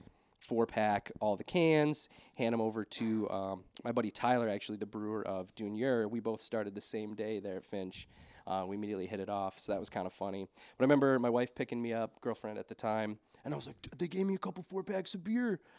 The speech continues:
It's so cool." And then, you know, worked there for a little bit. Um,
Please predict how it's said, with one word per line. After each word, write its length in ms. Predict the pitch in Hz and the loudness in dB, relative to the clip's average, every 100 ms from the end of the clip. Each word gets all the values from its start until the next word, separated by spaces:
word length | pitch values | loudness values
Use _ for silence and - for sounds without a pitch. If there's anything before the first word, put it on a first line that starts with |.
| - _ | -20 _
It's 120 | - | 2
so 140 | 226 214 | 6 8
cool." 300 | 240 254 190 | 10 12 10
And 100 | 143 | 10
then, 280 | 127 117 - - - - | 6 2 -4 -14 -20 -4
you 80 | 156 | 6
know, 120 | 139 | 6
worked 220 | 131 151 - | 8 6 6
there 140 | 147 | 4
for 120 | - | 4
a 20 | 147 | 4
little 160 | 147 | 4
bit. 500 | 123 139 135 - - - - | 4 2 2 0 -6 -8 -2
Um, 560 | 107 104 101 104 104 | 2 4 2 0 -2